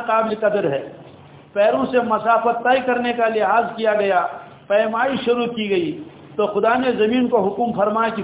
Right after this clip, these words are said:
کھنچ جا، اور بستی کی طرف کی زمین کو حکم دیا کہ سکڑ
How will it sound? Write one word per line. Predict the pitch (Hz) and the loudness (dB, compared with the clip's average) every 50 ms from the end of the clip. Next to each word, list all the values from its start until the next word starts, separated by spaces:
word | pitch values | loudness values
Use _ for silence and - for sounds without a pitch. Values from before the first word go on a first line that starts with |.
| - - | -6 -4
کھنچ | 285 294 285 | -2 -2 -2
جا، | 185 165 208 180 143 123 - - - - - - - - - - - - | -2 -2 0 0 0 0 -2 -6 -10 -16 -20 -20 -20 -20 -20 -20 -8 -2
اور | 202 220 220 | 0 0 0
بستی | 202 165 214 196 208 - - 269 277 | 0 0 0 0 -2 -2 -4 -4 -4
کی | 254 262 254 247 | -2 -2 -2 -2
طرف | 247 233 240 233 - 233 | 0 0 0 0 -2 -2
کی | 226 208 | -4 -4
زمین | 185 202 202 214 240 254 233 | -2 -2 -2 -2 -2 -4 -2
کو | 226 233 202 160 185 | -2 -2 -2 -2 -2
حکم | 190 - 233 220 220 | -4 -4 -4 -4 -4
دیا | 208 196 214 220 208 202 214 - - - - - - | -4 -2 0 0 0 0 -2 -4 -8 -12 -16 -12 -6
کہ | - 185 | -6 -4
سکڑ | 170 - 254 254 277 262 | -4 -4 -4 -2 0 0